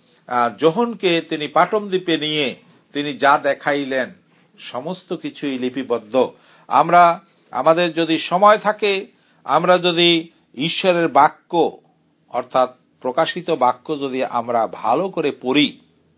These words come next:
তাহলে আমরা এই বিষয় আরো ভালো শিক্ষা এবং কঠিন শিক্ষা আমরা লাভ করতে পারব। সুতরাং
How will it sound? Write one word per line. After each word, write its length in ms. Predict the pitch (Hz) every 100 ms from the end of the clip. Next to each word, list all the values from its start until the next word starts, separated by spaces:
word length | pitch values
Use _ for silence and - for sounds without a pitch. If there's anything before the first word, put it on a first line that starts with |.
| _ _ _ -
তাহলে 520 | 127 175 220 151 220 - _ _ - - _ _ - _
আমরা 380 | - 123 143 143
এই 240 | - 135 135
বিষয় 500 | 143 - 135 123 -
আরো 380 | 127 156 269 240
ভালো 320 | 175 127 160
শিক্ষা 440 | 156 151 - 147 135
এবং 240 | 127 120
কঠিন 400 | 165 175 233 202
শিক্ষা 600 | - 160 160 - 143 104 - _ _ - - -
আমরা 320 | 113 123 123 117
লাভ 220 | 117 120 -
করতে 260 | 127 - 120
পারব। 560 | 113 110 120 127 - _ _ _ -
সুতরাং 540 | 117 127 135 131 110